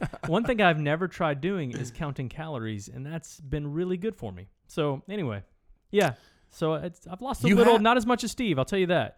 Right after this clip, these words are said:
Speaker 2: Steve is the, the, the fighting machine for sure.
Speaker 1: Well, let me say this.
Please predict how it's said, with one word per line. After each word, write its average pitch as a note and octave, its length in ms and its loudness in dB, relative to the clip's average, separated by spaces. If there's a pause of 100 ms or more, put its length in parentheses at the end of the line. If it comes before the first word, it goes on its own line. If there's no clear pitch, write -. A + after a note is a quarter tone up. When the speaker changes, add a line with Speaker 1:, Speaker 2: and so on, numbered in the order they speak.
(140)
Speaker 2:
Steve F#3+ 360 -6
is B2 160 -2
the, A2 260 -2 (480)
the, A#2+ 360 -2
the B2 120 -6
fighting C3+ 360 -8
machine G#2+ 360 -6
for G#2+ 140 -10
sure. G#2+ 320 -8 (200)
Speaker 1:
Well, C#3 100 0
let F#3+ 80 4
me G#3 80 4
say F3 200 2
this. - 360 0